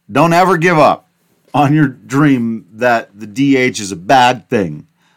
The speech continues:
Uh, but I will have to keep banging the drum, especially if it unfolds this way.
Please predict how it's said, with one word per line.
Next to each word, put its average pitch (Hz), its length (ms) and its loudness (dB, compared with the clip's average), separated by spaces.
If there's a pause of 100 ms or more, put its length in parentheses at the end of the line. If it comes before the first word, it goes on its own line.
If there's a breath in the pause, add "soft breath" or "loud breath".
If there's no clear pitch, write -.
(460)
Uh, - 240 -18
but 95 320 -6
I 127 140 2
will 139 840 -2 (420)
have 123 300 -2
to 110 100 -12
keep - 320 -10 (360)
banging 113 500 -4
the 98 60 -8
drum, 95 600 -6 (160)
especially 165 580 -4
if 135 140 -4
it 120 60 -8
unfolds 123 800 -6
this 90 320 -12
way. 82 480 -14